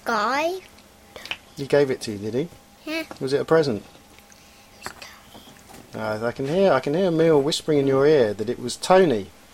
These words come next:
Speaker 2: So this is another cruising friend, isn't it?
Speaker 1: Yeah.
Speaker 2: I think I met Tony. So listen, this is just one of many, many toys you've got here. I see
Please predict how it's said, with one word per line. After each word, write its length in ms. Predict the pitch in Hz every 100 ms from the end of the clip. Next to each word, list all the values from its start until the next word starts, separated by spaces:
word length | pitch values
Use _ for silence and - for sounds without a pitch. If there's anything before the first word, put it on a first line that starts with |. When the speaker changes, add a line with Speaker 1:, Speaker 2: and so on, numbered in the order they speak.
| -
Speaker 2:
So 120 | 123
this 120 | 139
is 60 | 147
another 260 | 160 160 147
cruising 400 | 175 170 139 113
friend, 280 | - 104
isn't 200 | 127 131
it? 120 | 113 98
Speaker 1:
Yeah. 140 | -
Speaker 2:
I 40 | 123
think 220 | 180 185
I 60 | 160
met 240 | 175 -
Tony. 380 | 117 101 101 131 - - - - -
So 140 | 190
listen, 240 | 202 226 175
this 180 | 220
is 80 | 214
just 180 | 202 156
one 340 | 165 202 143
of 300 | - 131 131
many, 380 | 131 156 196 202
many 280 | 180 175 160
toys 380 | - 180 156 123
you've 180 | 123 -
got 180 | 160 -
here. 180 | 117 107
I 100 | 131
see 440 | - - 170 131